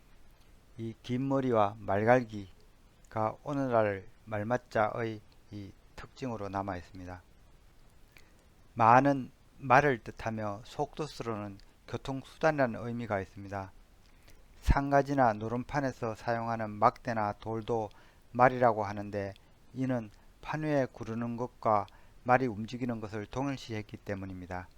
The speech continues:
이 말은 또 벼슬아치라는 의미도 있는데, 이는 말을 나라에서 소중하게 여겨 이 관리로 하여금 보살피게 했기 때문입니다. 또한 말은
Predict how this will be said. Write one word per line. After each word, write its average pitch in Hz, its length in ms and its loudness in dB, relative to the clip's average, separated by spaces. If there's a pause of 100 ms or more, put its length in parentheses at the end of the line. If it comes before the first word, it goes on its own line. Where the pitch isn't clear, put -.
(800)
이 120 240 -6
말은 127 420 6
또 113 140 -8
벼슬아치라는 127 880 0
의미도 101 320 -8
있는데, 95 520 -6 (400)
이는 135 360 0 (120)
말을 113 400 4
나라에서 123 460 6
소중하게 135 800 -6
여겨 98 340 -4 (680)
이 104 160 -12
관리로 139 360 6
하여금 107 500 4 (840)
보살피게 120 560 -4
했기 113 260 -6
때문입니다. 90 720 -10 (720)
또한 123 340 4
말은 123 440 6